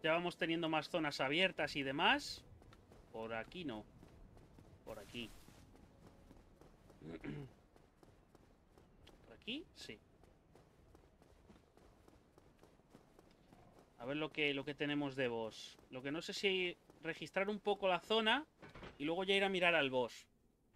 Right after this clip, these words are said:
No sé qué hacer. Porque donde, por donde he venido, que hay tanto enemigo cabrón, hay una, sí, yo creo que debería aprovechar ahora que no tengo muchas almas. Yo creo que es lo que voy a hacer.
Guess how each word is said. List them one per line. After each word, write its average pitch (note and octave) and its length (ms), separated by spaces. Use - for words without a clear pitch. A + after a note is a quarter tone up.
No D3 160
sé D#3+ 160
qué C#3 80
hacer. A#2+ 260
Porque C3 380
donde, C3+ 340
por C3+ 160
donde D3+ 200
he - 20
venido, G#3+ 340
que G3+ 60
hay G3 60
tanto G3+ 300
enemigo F#3+ 380
cabrón, G#3 500
hay D#3 140
una, E3 160
sí, E3+ 320
yo E3 140
creo A3 140
que A3+ 80
debería G3+ 320
aprovechar F#3 440
ahora E3+ 260
que D#3+ 100
no D3+ 100
tengo F#3 200
muchas C#3+ 360
almas. B2+ 500
Yo D3+ 80
creo E3 140
que F#3 60
es E3+ 60
lo F3+ 100
que D#3+ 100
voy C#3+ 180
a A#2+ 80
hacer. A#2+ 320